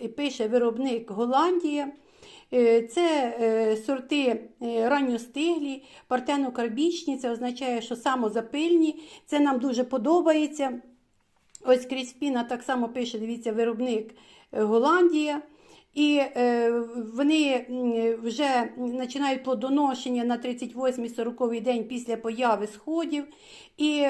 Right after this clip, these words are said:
формують, м, е, по чотири-шість, м, е, у, м, е, кожному вузлі огірочків. Ну, це чотири-шість, коли ви дуже добре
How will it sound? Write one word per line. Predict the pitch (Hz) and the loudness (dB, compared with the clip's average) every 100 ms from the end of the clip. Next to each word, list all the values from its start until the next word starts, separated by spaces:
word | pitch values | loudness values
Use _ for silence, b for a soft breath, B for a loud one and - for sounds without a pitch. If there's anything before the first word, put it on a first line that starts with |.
| 262 247 | 0 -2
формують, | 302 302 311 330 277 269 247 | 0 4 6 6 4 2 -2
м, | 247 233 240 | -4 -4 -4
е, | 233 226 226 226 220 220 | 0 2 2 2 0 -2
по | 220 262 | -2 -4
чотири-шість, | 262 269 311 277 247 - 285 254 - - b b b b | -4 -4 0 -2 -2 -2 -2 -2 -10 -20 b b b b
м, | 247 233 | -4 -2
е, | 226 226 220 226 247 | 2 2 2 0 0
у, | 277 269 262 247 | 0 0 0 0
м, | 240 247 226 | -2 -2 0
е, | 226 220 220 214 - 262 220 | 2 2 0 -4 -14 -10 -6
кожному | 285 285 240 254 240 | 0 0 2 0 0
вузлі | 240 220 269 233 | -2 -2 -2 -2
огірочків. | 240 240 339 349 - 302 | 0 0 0 -2 -2 2
Ну, | 294 | 2
це | 294 302 | 2 -2
чотири-шість, | 285 - 311 277 254 339 339 | -2 -4 -2 -2 0 0 0
коли | - 262 262 | -4 -4 -2
ви | 247 | -2
дуже | 285 247 233 | -2 -4 -2
добре | 294 285 269 | -2 0 -2